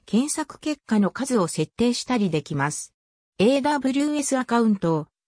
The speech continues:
モンゴドブアトラスにパブリックインターネット経由で接続することも、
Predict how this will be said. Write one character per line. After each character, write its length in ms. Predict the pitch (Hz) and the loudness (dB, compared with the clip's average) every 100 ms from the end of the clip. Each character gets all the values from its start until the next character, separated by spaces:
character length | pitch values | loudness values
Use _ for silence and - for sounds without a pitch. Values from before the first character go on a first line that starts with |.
| - | 0
モ 120 | 208 | 2
ン 100 | 285 | 2
ゴ 100 | 285 | 0
ド 120 | 285 | 0
ブ 160 | 214 180 | 2 0
ア 80 | 190 | 0
ト 160 | 220 | 0
ラ 100 | 196 | 0
ス 140 | - 175 | 0 0
に 160 | 170 | 0
パ 200 | - 156 | -2 -2
ブ 140 | 180 277 | 0 0
リ 120 | 320 | -2
ッ 40 | - | -4
ク 120 | 269 | -4
イ 160 | 269 262 | -2 -2
ン 120 | 247 | 0
タ 180 | 277 269 | 0 2
ー 20 | |
ネ 100 | 262 | 0
ッ 80 | 233 | -2
ト 140 | - 214 | -4 -2
経 240 | 247 240 | 0 2
由 140 | 185 | 2
で 240 | 160 151 - _ _ | 0 -2 -6 _ _
接 260 | - 185 269 | -4 -2 -2
続 240 | 285 - | -4 -4
す 140 | - 285 | -6 -6
る 100 | 277 | -4
こ 140 | 277 | -2
と 120 | 247 | 2
も、 280 | 202 170 | 2 2